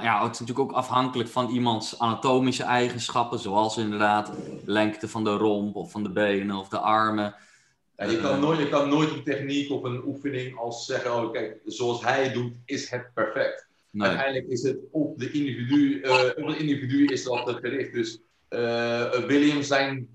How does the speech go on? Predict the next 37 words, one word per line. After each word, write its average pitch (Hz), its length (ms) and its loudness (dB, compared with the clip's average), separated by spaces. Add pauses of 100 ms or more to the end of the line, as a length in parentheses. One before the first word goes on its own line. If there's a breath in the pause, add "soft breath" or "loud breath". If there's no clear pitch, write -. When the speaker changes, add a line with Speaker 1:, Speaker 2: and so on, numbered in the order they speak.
(140)
Speaker 2:
voor 139 200 6
zijn 147 340 4
doen, 143 200 4
zijn 139 260 0
perfecte 135 400 -2
squat 139 280 -4
ziet 143 140 -8
er 123 60 -2
heel 147 200 4
anders 143 240 -2
uit 127 200 2
dan 127 200 -2
die, 120 320 -4 (200)
eh, 143 180 -2
van 117 180 -2
mij. 117 380 -2 (320)
En, 117 260 0
eh, 113 320 0
ik 110 80 -4
denk 123 200 0
ook 117 160 0
dat 117 240 -2
we 113 100 -4 (140)
er, 113 500 0
eh, 110 840 -4
eh, 107 180 -10
ja, 107 480 -8
ja, 107 380 -8
het - 360 -8
woordje 123 340 -4
perfect - 440 -4
er 117 80 -4
niet 123 180 -8
aan 120 240 -4
hoeven 127 260 -10
te 170 120 -6
verbinden. 117 540 -4